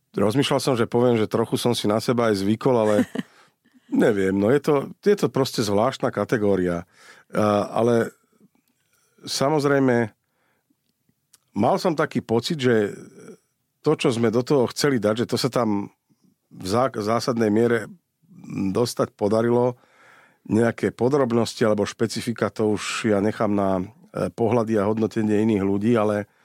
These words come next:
Speaker 1: ale chcem povedať, že páčila sa mi celá tá práca vlastne, pra-, a práca kolegov, samozrejme od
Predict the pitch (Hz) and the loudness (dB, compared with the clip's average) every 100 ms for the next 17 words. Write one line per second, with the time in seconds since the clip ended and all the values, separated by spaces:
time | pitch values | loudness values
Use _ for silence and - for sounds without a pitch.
0 | _ - _ _ - 110 107 - - - | _ -20 _ _ -2 -2 -2 -8 -10 -8
1 | - - 139 135 147 156 127 123 - _ | -8 -2 0 2 2 2 0 -2 -4 _
2 | _ 123 131 - 143 - 131 123 - 160 | _ -4 -2 0 -2 0 0 0 0 0
3 | 131 127 - 104 113 151 107 95 - - | 0 -4 -2 -2 0 -2 0 0 -2 -2
4 | 92 82 101 107 - 104 98 98 110 - | -4 -2 -2 -2 -2 -4 -4 -4 -2 -2
5 | 101 - 131 117 110 104 - _ - - | -6 -2 -2 0 0 0 -6 _ -20 -20
6 | _ - 117 117 113 107 104 101 98 | _ -2 0 2 2 2 2 2 -2